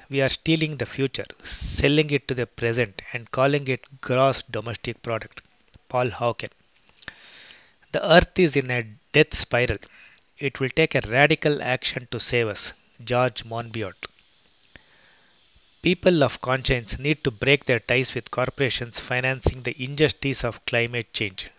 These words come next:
Desmond Tutu. Although the magnitude of climate change may make individuals feel helpless, individual action is critical for meaningful change. Mia Armstrong.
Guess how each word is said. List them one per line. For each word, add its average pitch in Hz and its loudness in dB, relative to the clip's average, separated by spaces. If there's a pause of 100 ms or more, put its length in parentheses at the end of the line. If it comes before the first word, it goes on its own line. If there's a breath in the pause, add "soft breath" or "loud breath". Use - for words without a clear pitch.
(140)
Desmond 131 -4
Tutu. 120 -6 (1900 loud breath)
Although 170 6
the 156 2
magnitude 143 2
of 127 2 (180)
climate 139 2
change 131 -2
may 113 -8
make 135 -2
individuals 127 -2
feel 117 -2
helpless, 117 -6 (640 soft breath)
individual 151 4
action 120 -2
is 107 -8
critical 135 0
for 107 -6 (100)
meaningful 127 -6
change. - -6 (380 soft breath)
Mia 127 0 (140)
Armstrong. 107 -10